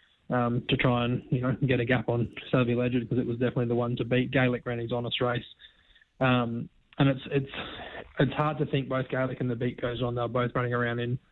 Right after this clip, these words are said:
um, the feature cups up this way last year, the, and the country cups, and both of them are class twos. So for them to get within two and a half lengths of a horse like Savvy Legend, they did a, a bloody good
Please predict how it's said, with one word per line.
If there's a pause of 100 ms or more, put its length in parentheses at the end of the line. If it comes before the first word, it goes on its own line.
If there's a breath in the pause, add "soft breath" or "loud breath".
(400 soft breath)
um,
the
feature
cups
up
this
way
last
year,
the, (140)
and
the
country
cups,
and
both
of
them
are
class
twos. (480 loud breath)
So
for
them
to (520)
get
within
two
and
a
half
lengths
of
a
horse
like
Savvy
Legend,
they
did
a,
a
bloody
good